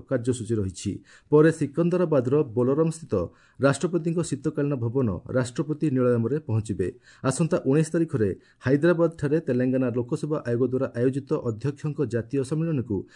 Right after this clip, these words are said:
ରାଷ୍ଟ୍ରପତି ଉଦ୍ଘାଟନ କରିବେ। କୋଡ଼ିଏ ତାରିଖରେ ହାଇଦ୍ରାବାଦଠାରେ ରାଷ୍ଟ୍ରପତି ବ୍ରହ୍ମାକୁମାରୀ ଶାନ୍ତି ସରୋବର ଦ୍ୱାରା ଆୟୋଜିତ ଭାରତର କାଳଜୟୀ ଜ୍ଞାନ, ଶାନ୍ତି ଓ ପ୍ରଗତି ପଥ ଶୀର୍ଷକ ସମ୍ମିଳନୀକୁ ସମ୍ବୋଧନ କରିବାର କାର୍ଯ୍ୟସୂଚୀ ରହିଛି।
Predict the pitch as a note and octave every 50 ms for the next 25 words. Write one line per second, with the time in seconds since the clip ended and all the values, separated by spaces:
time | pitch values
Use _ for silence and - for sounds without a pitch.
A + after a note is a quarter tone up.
0 | - _ - A2+ C#3+ D3 - - D#3 C3+ D3 D3 - - D3+ C#3 A2+ G#2+ F#2 A#2+
1 | - B2+ A2+ G#2+ G#2 G#2 F#2+ F#2+ F#2+ F2 - - _ _ _ _ _ - C#3+ D3
2 | E3+ F3 F3 E3+ C#3+ C3+ - D3 D3 D#3+ D#3 C3+ C3 A2+ A2+ C3 B2+ C3 C#3 C#3+
3 | C#3 - C#3+ C3 D3 B2+ C3 B2+ - - E3 D#3 B2+ A2 G#2+ F#2+ E2+ - _ _
4 | _ _ - G#2+ C3+ D3+ D#3 D#3 D3 F3+ E3 - D#3+ D#3 D3+ E3+ E3 - C#3+ C3
5 | B2+ B2+ C#3 D#3+ D#3 - C3 A#2 A#2+ A#2+ C3 C3 B2 A#2 C3 C3 C3+ - B2 A#2+
6 | C3 C3 D#3 - - G#2+ G2 F2 - _ _ _ _ - G#2+ B2+ C#3+ D3 D3 D3
7 | D3+ D3+ D3+ - A#2+ A#2+ C3+ C#3 C3 C#3+ C#3+ C3 A2 A2+ A2+ A2+ B2 C#3 D3+ D#3
8 | D#3 - - - C3+ B2 B2 A#2+ B2 C#3+ D#3 E3 - B2+ A#2+ B2 B2+ A#2+ A#2 C#3+
9 | D3 D#3 D3 - C#3 B2+ - D3+ C#3 - - A#2+ A#2+ - C3 A#2+ C3+ B2 B2 B2
10 | A#2 A#2+ C3+ D3+ D#3+ D3 - A2 G2 - - - - - _ - - E3 D#3 D#3+
11 | D#3 D#3+ D3+ E3+ F#3 F3 E3 C3+ A2+ G2+ G#2+ A2+ C#3+ - D#3+ C3 A2 A#2+ A2+ -
12 | G#2+ - C3 C3 A2 G2 G2 - - - F#2